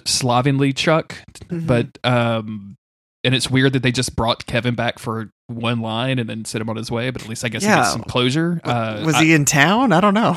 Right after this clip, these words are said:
Speaker 1: Yeah, yeah, yeah. Um, <laughs> was he? <laughs> Did he bring Donatello with him? Is that the w-, reason that guy's on the show?
Speaker 2: Yeah, I don't know.
Speaker 1: But overall, I thought, I think it's a really great episode, and, like, I, I think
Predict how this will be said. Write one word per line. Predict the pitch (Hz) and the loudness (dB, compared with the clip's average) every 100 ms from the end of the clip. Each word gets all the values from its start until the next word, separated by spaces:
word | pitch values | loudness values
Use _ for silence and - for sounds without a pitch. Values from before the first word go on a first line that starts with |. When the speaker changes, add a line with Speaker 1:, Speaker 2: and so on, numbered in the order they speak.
| 170 | 6
Speaker 1:
Yeah, | 202 160 143 | 8 10 8
yeah, | 131 143 131 117 113 | 8 8 6 4 2
yeah. | 131 117 110 - | 2 2 -2 -2
Um, | 127 123 117 117 - | 0 0 -2 -6 -8
<laughs> | - 185 | -2 2
was | 185 | 4
he? | 175 - - 220 214 - - | 2 -4 -10 -6 -4 -6 -4
<laughs> | 196 | 0
Did | 160 175 | 4 4
he | |
bring | 135 131 160 | 4 2 4
Donatello | 151 156 143 147 156 | 6 4 4 4 4
with | 123 143 | 4 0
him? | 233 | -2
Is | 175 | 2
that | 160 165 | 2 2
the | |
w-, | 165 175 | 2 4
reason | 156 165 | 4 4
that | 160 | 2
guy's | 170 185 | 0 -2
on | 180 | -2
the | 185 | -4
show? | 214 254 - | -4 -8 -8
Speaker 2:
Yeah, | 240 247 180 175 131 | -8 -2 0 0 0
I | |
don't | 170 | -2
know. | 151 139 127 - _ | -2 -4 -6 -12 _
Speaker 1:
But | 165 | 6
overall, | 233 220 226 | 6 8 6
I | 151 | 6
thought, | 233 | 6
I | 160 | 4
think | 269 | 2
it's | - | 2
a | 127 | 2
really | 123 151 | 2 2
great | 135 120 | 4 2
episode, | 135 135 120 110 | 0 -2 -4 -2
and, | 120 | 0
like, | 120 117 - - | 2 0 -2 2
I, | 135 131 127 | 2 2 -2
I | |
think | 127 170 180 - | 0 0 -2 -10